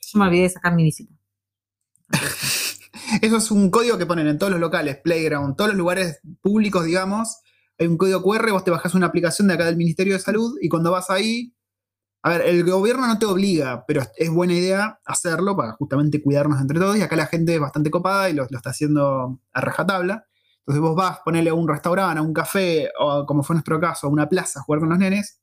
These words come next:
Speaker 2: registrás tu visita ahí. Entonces, si después, eh, se entera el Ministerio de Salud que ahí hubo un infectado, un caso positivo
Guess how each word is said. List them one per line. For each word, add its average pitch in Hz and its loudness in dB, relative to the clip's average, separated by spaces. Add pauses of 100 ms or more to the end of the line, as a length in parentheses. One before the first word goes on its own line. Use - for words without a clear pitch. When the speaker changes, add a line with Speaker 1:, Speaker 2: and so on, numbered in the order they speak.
Speaker 2:
registrás 151 -2
tu 185 0
visita 190 -2
ahí. 240 -2 (340)
Entonces, 180 -2
si 175 2
después, 180 -2
eh, 165 0
se - 0
entera 160 2
el 143 2
Ministerio 156 4
de 147 -2
Salud 160 2
que 143 2
ahí 160 4
hubo 160 2
un 160 2
infectado, 156 0
un 139 -2
caso 143 -4
positivo 175 0